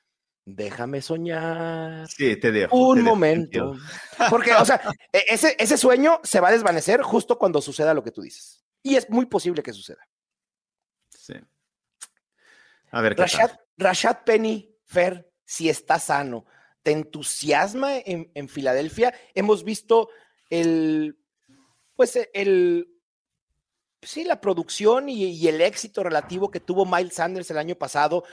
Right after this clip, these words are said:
Speaker 1: corriendo detrás de una gran línea ofensiva, ¿no? Y, y Rashad Penny, sin duda, va a tener una mejora. Dos mil veintiuno y dos mil veintidós, de los pocos running backs que generaron,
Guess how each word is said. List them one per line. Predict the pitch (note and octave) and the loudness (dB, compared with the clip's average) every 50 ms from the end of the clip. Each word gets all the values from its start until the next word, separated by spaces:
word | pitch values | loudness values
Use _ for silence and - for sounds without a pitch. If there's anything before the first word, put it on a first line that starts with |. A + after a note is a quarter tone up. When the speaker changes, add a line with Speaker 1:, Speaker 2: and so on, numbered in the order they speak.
| - _ _ | -20 _ _
Speaker 1:
corriendo | - D#3 D3 D3+ D#3 E3 E3+ F3 | -2 -2 0 0 -2 -2 0 0
detrás | D#3+ D3+ - D#3 D3+ D3+ D3 | -2 -2 -2 0 0 0 0
de | D#3+ | -2
una | E3 E3 D#3+ D3+ D3 | -4 -4 -2 -4 -4
gran | B2+ A#2+ C3 D3+ D3+ D#3 F3 F#3 G3 G3 F#3 F3+ | -4 -2 0 2 2 2 0 -2 -4 -6 -6 -6
línea | F3 F3 E3+ F3 F3 F3 | -4 -4 -4 -2 -4 -4
ofensiva, | E3+ - D3+ D3 C#3+ - E3+ E3 D#3+ F#3 G#3+ B3 _ _ _ _ _ _ _ | -6 -8 -12 -12 -10 -8 -6 -4 -2 -2 -2 -4 _ _ _ _ _ _ _
¿no? | - C3 D3+ D3+ - - _ _ _ _ _ _ _ - | -4 -2 -2 -2 -2 -4 _ _ _ _ _ _ _ -8
Y, | D3+ D3+ D3 - D3 | -8 -8 -6 -6 -6
y | C#3+ | -6
Rashad | C3+ C3 - - - E3+ F#3+ _ - | -6 -6 -6 -4 -4 -6 -6 _ -4
Penny, | D3 D3 F3+ G#3 | -6 -4 -4 -6
sin | G3 - E3 C#3 | -8 -10 -10 -8
duda, | C3+ D3+ F3+ G3 | -4 -2 -2 0
va | F#3+ E3+ | 0 -2
a | - | -4
tener | - G3 G3 | -6 -8 -8
una | G#3 G#3+ G#3 F3+ | -8 -8 -8 -10
mejora. | C#3+ B2 - - G3+ C4 C4 A3+ | -10 -10 -8 -6 -2 -2 -2 -2
Dos | D3+ C3 C#3 D3+ C#3+ D#3 | -2 -2 -4 -4 -2 -2
mil | F3+ G3 G#3 | -4 -4 0
veintiuno | G3 G3+ G3 - - F#3+ G3 G3 G3 | 0 -2 -2 -2 -6 -8 -6 -2 0
y | |
dos | F#3+ E3+ C#3+ | 0 0 -2
mil | E3 F3 F3 | -2 -4 -4
veintidós, | F#3 F3+ F3 F3+ - D3 D3 E3+ F#3 G3 G3 - - _ _ _ _ _ _ | -4 -4 -6 -6 -6 0 2 4 4 4 2 -2 -10 _ _ _ _ _ _
de | C3+ C3+ | -6 -4
los | C#3 C3 - | -4 -4 -6
pocos | - D#3+ D#3+ - E3 - | -6 -8 -6 -6 -8 -6
running | D#3 D#3 D#3+ E3 D#3+ | -6 -6 -6 -6 -4
backs | E3 D#3+ D#3 - - | -4 -6 -6 -6 -12
que | - D#3 D3 C3 | -8 -6 -6 -6
generaron, | - - C3+ C3 B2+ C3 C3+ C#3 D3 D3 D3+ D3+ - | -6 -8 -8 -4 0 2 2 2 2 0 -2 -4 -10